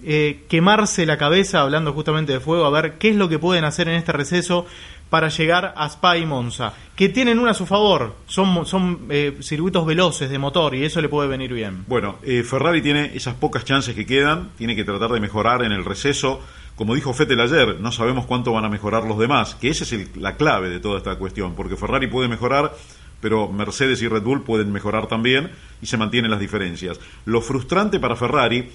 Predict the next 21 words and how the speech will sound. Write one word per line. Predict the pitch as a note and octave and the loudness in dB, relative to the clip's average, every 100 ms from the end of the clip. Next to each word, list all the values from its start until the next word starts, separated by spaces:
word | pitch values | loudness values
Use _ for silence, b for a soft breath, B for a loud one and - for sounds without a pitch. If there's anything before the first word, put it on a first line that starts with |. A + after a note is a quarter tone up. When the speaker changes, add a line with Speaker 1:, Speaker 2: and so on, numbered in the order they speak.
| B B | B B
Speaker 2:
es | G#2+ - | -12 -2
que | A#2 | 0
después | A2+ B2+ D3 - B B B | 0 2 2 0 B B B
de | G2+ G2+ | -4 -2
aquellas | B2 C3+ B2 A2 G#2 - | 0 0 2 0 -2 -4
pruebas | - B2 C3 B2 G#2 | -6 -2 2 2 0
en | G#2+ | -2
Barcelona | G2+ F#2+ A2 A2+ B2 A2+ | -2 -4 -2 0 0 0
del | G#2 G2+ | 0 -2
invierno | G#2 B2+ B2+ A2+ A#2+ G#2+ | 0 2 2 0 -2 -2
en | G2 | -2
las | F#2 | -6
que | G2 | -8
parecían | G#2 F#2 B2 A2 | -8 -6 -4 -2
que | |
iban | A#2 G#2+ | -2 -2
a | |
ser | A#2+ A2 | -4 -2
el | |
equipo | F#2+ G#2 B2 | -2 -4 -4
favorito, | B2+ C3+ C3 B2 D3+ | 0 2 0 0 -2